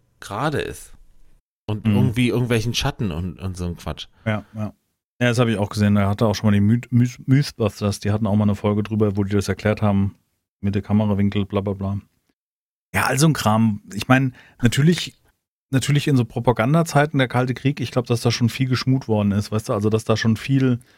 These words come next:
Speaker 2: nicht nur Propaganda mündlich gestreut worden ist, um den Feind zu verunsichern und so ein Kram, sondern halt auch solche Dinge, aber es gibt so vieles, weißt du, wo ich mir denke, warum weißt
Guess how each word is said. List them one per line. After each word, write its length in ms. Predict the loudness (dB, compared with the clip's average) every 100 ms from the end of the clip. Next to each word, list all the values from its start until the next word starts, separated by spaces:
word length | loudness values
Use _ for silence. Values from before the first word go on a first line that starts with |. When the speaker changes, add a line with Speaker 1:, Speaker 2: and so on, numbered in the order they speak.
| _ _ _ -6
Speaker 2:
nicht 120 | 0
nur 100 | 2
Propaganda 500 | 2 2 2 2 2
mündlich 340 | 2 2 -2
gestreut 420 | -2 -4 0 2 2
worden 200 | 2 2
ist, 140 | 2
um 80 | 2
den 120 | 2
Feind 260 | 2 0 0
zu 100 | -2
verunsichern 560 | 0 2 2 2 2
und 100 | 4
so 60 | 2
ein 80 | 0
Kram, 300 | 0 0 2
sondern 280 | 2 2 2
halt 160 | 0
auch 160 | -2 0
solche 300 | 0 0 0
Dinge, 260 | 2 2
aber 300 | 2 0 -2 -4 -20 -20 _ _ _ _ _ _ _ _ _ _ -10 -8 -10 -16 -20 _ _ _ _ _ _ _ _ _ _ _ _ _ _ _ _ _
es 60 | -4
gibt 160 | 0
so 80 | 0
vieles, 480 | 2 4 4 4 2
weißt 160 | 0
du, 40 | 0
wo 40 |
ich 80 | 0
mir 140 | 2 2
denke, 440 | 2 2 0 0 _ _ _
warum 680 | -2 0 2 2 4 4 2 _ _
weißt 460 | -2 0 2 -2